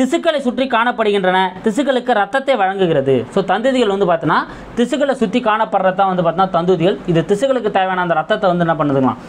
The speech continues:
இது வந்து வழங்குதுங்க. ஓகேங்களா? So, தந்தூதிகள். அடுத்து நம்ம பார்க்க போறது பிற செய்திகள். So, இந்த ரத்த ஓட்ட மண்டலத்தில் இருக்கிற மற்ற செய்திகள் அப்படியே ஓவராலாக பார்த்தலாம் பாருங்க.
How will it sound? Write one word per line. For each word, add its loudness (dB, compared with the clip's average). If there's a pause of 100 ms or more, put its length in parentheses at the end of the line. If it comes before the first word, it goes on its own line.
(140)
இது 4
வந்து 2
வழங்குதுங்க. -2 (100)
ஓகேங்களா? -2 (120)
So, 2 (120)
தந்தூதிகள். 0 (680)
அடுத்து 0
நம்ம 0
பார்க்க -2
போறது 0 (480)
பிற 2 (120)
செய்திகள். 2
So, 0
இந்த 0
ரத்த 0
ஓட்ட 2
மண்டலத்தில் 0
இருக்கிற 2 (240)
மற்ற 0
செய்திகள் 2
அப்படியே 0
ஓவராலாக 2
பார்த்தலாம் 0
பாருங்க. -4